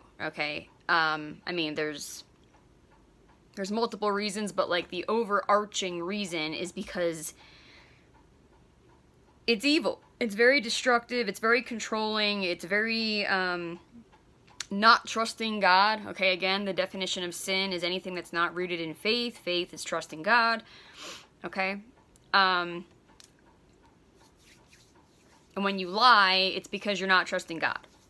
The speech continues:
You're trying to control whatever it is. You're trying to control a situation, you're trying to control someone's perception, whatever it is, okay? And, uh, the Holy Spirit just keeps showing this to me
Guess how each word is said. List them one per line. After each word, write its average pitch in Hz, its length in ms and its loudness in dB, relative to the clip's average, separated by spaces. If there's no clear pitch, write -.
You're 208 160 -2
trying 214 240 2
to 196 40 -2
control 196 800 -2
whatever 185 400 2
it 156 80 -4
is. 76 220 -10
You're 180 60 -6
trying 175 180 -2
to 175 60 -4
control 170 320 -4
a 170 40 -4
situation, 214 600 -4
you're 180 100 -4
trying 170 200 -2
to 170 60 -6
control 170 280 -6
someone's 170 340 -6
perception, 208 760 -4
whatever 185 480 4
it - 140 -8
is, - 200 -16
okay? 160 300 -6
And, 202 520 2
uh, 175 400 2
the 196 100 -2
Holy 269 180 0
Spirit 233 300 -2
just - 160 -8
keeps - 200 -8
showing 254 500 0
this 190 220 -4
to - 120 -6
me 175 480 -4